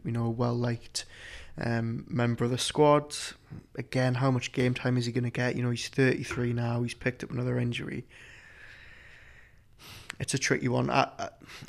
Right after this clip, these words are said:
I'm not against Feddy staying, but I think he's another one who, pro-, who probably won't be getting much game time this season. So you're thinking, is he just keep, you know, taking up the space? Look, he's probably not gonna get in the twenty-five man squad, but he might just be,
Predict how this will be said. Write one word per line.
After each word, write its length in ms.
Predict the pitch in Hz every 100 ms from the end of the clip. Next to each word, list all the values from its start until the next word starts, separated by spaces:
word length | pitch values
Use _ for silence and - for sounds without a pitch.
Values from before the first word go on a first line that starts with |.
| -
I'm 100 | 156
not 140 | 151
against 340 | 135 143 135 -
Feddy 260 | 139 127
staying, 360 | 120 - 127 127
but 100 | 123
I 40 |
think 220 | 113 135
he's 120 | - 120
another 240 | 117 113
one 100 | 117
who, 100 | 117
pro-, 200 | - -
who 120 | 120
probably 300 | - 127 120
won't 240 | 117 120 170
be 80 |
getting 220 | 117 - 120
much 180 | 117
game 220 | - 123 117
time 240 | - 120
this 100 | 117
season. 480 | - 127 131 120 113
So 460 | - 127 120 135 - - - - -
you're 140 | - 123
thinking, 340 | - 117 123
is 80 | 131
he 100 | 135
just 240 | 131 -
keep, 320 | - - - -
you 80 | 131
know, 140 | 127 123
taking 320 | - 135 135
up 100 | 131
the 60 | 139
space? 500 | - 143 143 139 - - - - - - - - -
Look, 220 | 139 123
he's 120 | 120 117
probably 240 | 139 127
not 100 | 117
gonna 160 | 123 113
get 120 | -
in 60 |
the 60 | 123
twenty-five 500 | - 120 113 120 117
man 160 | 120 117
squad, 300 | - 123 110
but 80 |
he 80 | 123
might 180 | 127 127
just 240 | - -
be, 180 | - 120